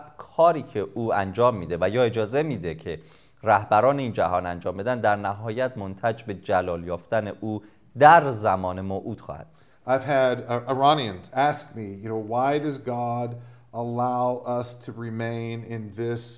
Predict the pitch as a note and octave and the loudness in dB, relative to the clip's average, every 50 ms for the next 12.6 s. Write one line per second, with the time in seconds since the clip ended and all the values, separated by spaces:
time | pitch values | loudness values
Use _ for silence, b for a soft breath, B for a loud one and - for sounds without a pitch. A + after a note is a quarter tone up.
0 | - b b b b b b b b b b _ - A#2 A#2 A2+ A2+ A2 A2 A2 | -18 b b b b b b b b b b _ -8 -6 -4 -4 -4 -4 -6 -6
1 | - - - C3+ - - B2+ A#2+ A2+ A#2+ A#2+ B2 A#2+ A#2+ A#2+ A#2 A2+ G#2+ G#2 G#2 | -8 -8 -8 -8 -8 -4 -4 -2 2 2 2 2 2 -2 -6 -6 -6 -6 -6 -6
2 | G#2 G#2 G2+ A2 A2 G#2 G#2+ G#2+ A2+ G#2 A2+ A#2 A#2 A2+ A2+ A2+ G#2+ G#2 A2 A2 | -8 -6 -4 -4 -4 -4 -4 -6 -6 -4 -4 -2 -2 -2 -4 -4 -8 -8 -10 -10
3 | - G#2+ G#2+ A2+ A2+ - A#2 G#2+ G#2+ A#2 A2+ A#2+ A#2+ A2+ A2+ A2 G#2+ G#2+ G2+ F#2 | -10 -8 -8 -8 -6 -4 -4 -4 -4 -2 -2 -2 -2 -2 -2 -2 -2 -4 -6 -8
4 | - - - - B2+ A#2+ A2 G#2+ G#2+ G#2 G#2 G2+ G2+ G2+ - - - _ _ _ | -14 -18 -16 -12 -10 -8 -6 -6 -4 -4 -4 -4 -4 -8 -10 -20 -20 _ _ _
5 | _ G#2 A2 G#2+ A2 G2+ F#2 A2 A#2+ A#2+ A#2+ A#2 A2+ G#2+ G#2+ G#2+ - - A2+ G#2 | _ -10 -10 -10 -10 -8 -6 -6 -4 -4 -4 -6 -6 -6 -8 -8 -8 -8 -8 -8
6 | - - - D#2+ E2 - - _ b b b b b b b b b b b b | -8 -12 -20 -20 -20 -20 -20 _ b b b b b b b b b b b b
7 | _ _ _ _ _ _ - C#3+ C3 C3+ D3 D#3 D#3+ D#3 D#3+ - - - D#3 D#3 | _ _ _ _ _ _ -14 -12 -4 6 8 8 8 8 4 -8 -8 -2 0 0
8 | D3 C#3 C#3+ D#3 D#3 - A3 G#3 - D3+ B2+ A#2 - - - A#2 A2 A2 - A#2+ | 2 2 0 -4 -4 -4 -8 -4 0 0 0 0 -2 -6 -2 0 0 0 0 -2
9 | A2+ G#2+ A2 G#2 G#2+ A2 A#2 A#2+ B2 A#2 G#2 A2+ G#2 G2 A#2 B2 B2+ B2+ A#2+ A#2 | 0 2 2 2 2 -2 -4 -4 -4 -6 -8 -8 -4 0 2 2 2 2 -4 -6
10 | - A2 G2 F2+ F#2 F#2 - G2+ G2+ G2+ G2 G2 F2+ F#2 F2+ F2+ F2+ F2+ F2 F2 | -4 0 0 0 0 -2 -6 -6 -4 -4 -4 -2 0 0 0 0 0 -2 -2 -2
11 | G2 G2+ G2 - - G2 F2+ F2+ F2 G2 G2 G2 G2 F#2+ F#2 F2+ F2 F2 E2+ F#2+ | -4 -8 -8 -6 -2 0 0 0 0 -2 -4 -4 -4 -8 -8 -4 -4 -6 -6 -6
12 | F#2+ - G2 F#2 - - - F#2 G#2 G#2 G#2+ A2 | -10 -10 -10 -10 -10 -12 -6 -2 0 0 0 -2